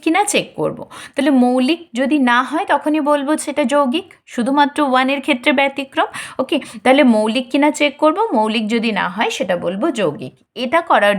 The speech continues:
জন্য আমরা যে সংখ্যাগুলো মনে রাখবো দেখো, সেটা হচ্ছে দুই, তিন, পাঁচ, সাত,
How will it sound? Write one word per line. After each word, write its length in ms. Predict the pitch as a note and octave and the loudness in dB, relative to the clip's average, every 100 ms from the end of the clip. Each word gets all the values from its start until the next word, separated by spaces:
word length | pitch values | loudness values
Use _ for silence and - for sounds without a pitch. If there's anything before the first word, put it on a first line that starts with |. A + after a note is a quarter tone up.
| F#3 | 0
জন্য 160 | F3+ A3+ - G#3+ | 0 0 0 0
আমরা 180 | G#3 A3 | 2 2
যে 60 | A#3 A3+ | 0 0
সংখ্যাগুলো 480 | F#3+ F#3 G#3 G3+ A3 G3+ | -2 0 -2 0 -2 -2
মনে 180 | E3+ F3+ A#3+ | -2 0 2
রাখবো 240 | A#3+ F3+ F3 | 0 2 2
দেখো, 200 | E3 D#3+ B3+ - | 2 2 0 0
সেটা 180 | - F#3+ | 0 0
হচ্ছে 240 | F3+ - - D4+ - - - F#3 | 0 0 0 0 -6 -14 -6 0
দুই, 200 | A3+ B3+ C#4 - | 0 0 -2 -6
তিন, 240 | G3+ G3+ G#3+ A3 A3 _ | -8 -4 -2 -2 -2 _
পাঁচ, 320 | G3 F#3+ G3 G3 - - _ - - | -2 0 -2 -4 -12 -14 _ -14 -6
সাত, 400 | - F#3+ F3+ E4 | -2 0 0 -2